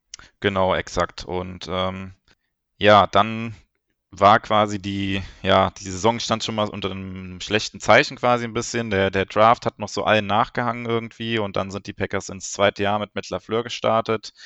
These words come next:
Äh, und alle gingen irgendwie davon aus, ja, die Packers haben letztes Jahr dreizehn drei gespielt, aber viele knappe Spiele gewonnen und ja, Rodgers ist jetzt sauer, wird nicht gut spielen, et cetera pp.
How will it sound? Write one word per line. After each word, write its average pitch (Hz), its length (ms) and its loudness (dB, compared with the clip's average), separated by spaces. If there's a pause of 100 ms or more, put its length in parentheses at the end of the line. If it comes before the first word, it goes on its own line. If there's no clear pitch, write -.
(580)
Äh, 101 300 2
und 98 340 -4
alle 101 280 6
gingen 104 260 -8
irgendwie 101 380 -2
davon 95 280 0
aus, 101 340 0
ja, 90 140 0
die 95 180 -6
Packers 95 380 -4
haben 98 140 -6
letztes 98 300 -8
Jahr - 80 0
dreizehn 98 340 0
drei 104 240 2
gespielt, 104 380 -4
aber 95 180 2
viele 104 300 -2
knappe 104 320 -4
Spiele 107 340 -4
gewonnen 104 480 -6
und 92 540 -12
ja, 87 180 0
Rodgers 104 400 -2
ist 98 100 -10
jetzt 95 200 -4
sauer, 98 420 2
wird 98 160 -6
nicht - 160 -10
gut 101 160 -12
spielen, 98 400 -4
et - 140 -10
cetera 95 340 -4
pp. 117 520 -4